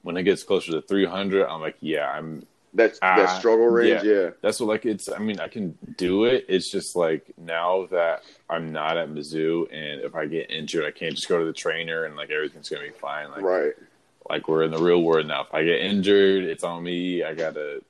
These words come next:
Speaker 1: worry about those bills myself, and, you
Speaker 2: Yeah.
Speaker 1: know, not something I'm <laughs>
Speaker 2: Don't,
Speaker 1: trying
Speaker 2: don't get,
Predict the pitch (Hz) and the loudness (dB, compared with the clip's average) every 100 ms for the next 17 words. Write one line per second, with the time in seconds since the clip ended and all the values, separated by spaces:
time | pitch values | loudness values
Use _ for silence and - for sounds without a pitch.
0 | _ 76 82 82 80 80 73 80 80 - | _ -8 -4 -4 -4 -6 -6 -10 -10 -6
1 | 80 80 80 76 76 - 78 80 - 71 | -2 -2 -4 -8 -14 -8 -4 -6 -8 -18
2 | - - _ - _ _ _ - 90 90 | -20 -20 _ -20 _ _ _ -4 0 2
3 | 85 67 - _ - _ - 78 120 - | 2 -2 -14 _ -20 _ -12 -8 -8 -6
4 | 85 67 80 85 - - - 104 107 107 | -8 -6 -8 -4 -4 -2 2 0 2 0
5 | 101 123 127 | 2 4 4